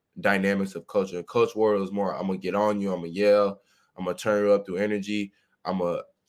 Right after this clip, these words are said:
and he's gonna make you physical. Coach Wardle is a physical guy. He likes his guys to be very physical.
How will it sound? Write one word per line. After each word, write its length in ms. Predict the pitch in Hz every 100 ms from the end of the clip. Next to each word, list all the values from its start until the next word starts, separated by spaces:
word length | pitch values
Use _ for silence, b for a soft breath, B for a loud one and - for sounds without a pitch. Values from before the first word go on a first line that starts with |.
| _
and 280 | 90 92 90
he's 120 | 110
gonna 240 | 110 107 101
make 220 | 107 101
you 100 | 95
physical. 600 | - 120 98 95 85 82
Coach 200 | - 104
Wardle 240 | 104 107 104
is 100 | 95
a 60 |
physical 380 | 90 104 98 101
guy. 340 | 95 101 101 101
He 80 |
likes 240 | 98 95 95
his 120 | 92
guys 260 | 101 95 95
to 60 |
be 100 | 92
very 260 | 87 95 92
physical. 500 | 101 95 - 98